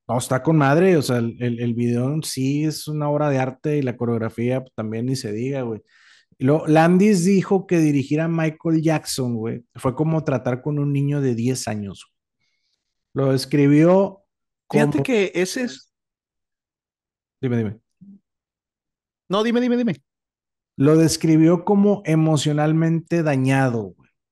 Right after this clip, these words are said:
Speaker 1: Así como un
Speaker 2: Ala.
Speaker 1: camarada que yo conozco, ¿qué huele, güey? Fue torturado, pero fue feliz y despreocupado por mucho de eso.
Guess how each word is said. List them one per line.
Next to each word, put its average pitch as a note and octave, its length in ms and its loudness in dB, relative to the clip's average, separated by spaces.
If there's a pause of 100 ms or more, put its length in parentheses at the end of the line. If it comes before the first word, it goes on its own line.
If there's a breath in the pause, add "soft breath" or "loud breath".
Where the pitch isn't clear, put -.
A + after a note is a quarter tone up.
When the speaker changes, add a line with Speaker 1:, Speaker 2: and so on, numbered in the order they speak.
(520)
Speaker 1:
Así A#2+ 180 -8
como B2+ 200 -4
un B2+ 100 -4
Speaker 2:
Ala. - 40 -10
Speaker 1:
camarada C3 540 -2
que A#2+ 100 -4
yo A#2+ 100 -2
conozco, A#2+ 380 -4
¿qué B2 80 -8
huele, B2 140 -4
güey? A2+ 160 -6 (340 loud breath)
Fue E3 160 2
torturado, G3 1040 4 (260)
pero C#3+ 240 2
fue E3 200 0
feliz F3 680 2
y D3 120 -2
despreocupado C#3 1080 -4
por B2+ 360 -6
mucho A#2+ 380 -8
de C#3 120 -4
eso. D3+ 200 -10